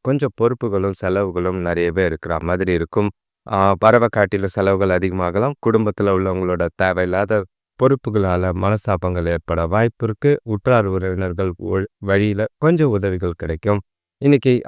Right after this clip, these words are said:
ஆன்மீக சிந்தனை அதிகமாவே இருக்கிற மாதிரி இருக்கு. அதிகமா ஆன்மீகத்தை பத்தி சிந்திக்கிறதும் யோசிக்கிறதும் நிறையவே இருக்கு. அது மூலியமா உங்களுக்கு நல்ல ஒரு ஆறுதல் ஏற்பட வாய்ப்புகள் இருக்கு. ஆ, இன்னைக்கு குடும்பத்துல உள்ள, ஆ,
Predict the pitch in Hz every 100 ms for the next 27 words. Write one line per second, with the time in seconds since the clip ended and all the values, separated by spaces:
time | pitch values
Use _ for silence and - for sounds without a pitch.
0 | 104 117 139 139 120 110 - - 113 110
1 | 107 107 107 104 98 107 101 92 98 85
2 | - 90 87 98 98 95 90 - 139 92
3 | 92 110 117 107 92 107 104 101 95 -
4 | 90 98 87 - 104 107 - 101 101 127
5 | 147 - - - 113 143 - 123 110 95
6 | 104 101 104 92 98 90 101 85 80 101
7 | 95 - - _ 107 120 147 135 113 101
8 | 104 104 98 92 87 92 98 98 95 90
9 | 87 95 107 104 101 95 85 - 92 85
10 | 90 92 - 95 92 87 - 147 180 _
11 | _ _ 113 110 107 107 - _ _ _
12 | - _ _ - 156 160 - 151 127 -
13 | 147 151 135 110 113 110 - 117 113 -